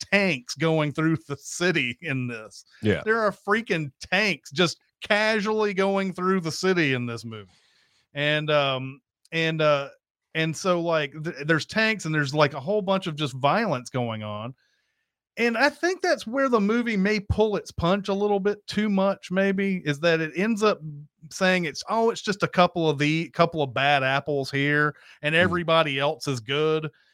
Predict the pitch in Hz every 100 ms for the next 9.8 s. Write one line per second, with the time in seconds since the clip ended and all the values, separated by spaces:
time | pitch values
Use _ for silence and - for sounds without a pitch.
0 | _ 151 160 170 165 156 165 165 156 -
1 | - _ _ - 156 - 160 - 302 294
2 | 247 220 190 175 - _ _ - 202 170
3 | - 180 170 147 175 185 208 165 151 143
4 | 139 160 156 160 143 120 151 170 127 -
5 | - 165 131 127 - - 165 160 139 117
6 | 123 120 - - - 185 202 202 165 151
7 | 139 107 101 156 170 170 156 123 - _
8 | - 151 147 147 135 139 139 _ 143 156
9 | 151 196 196 143 - - 214 95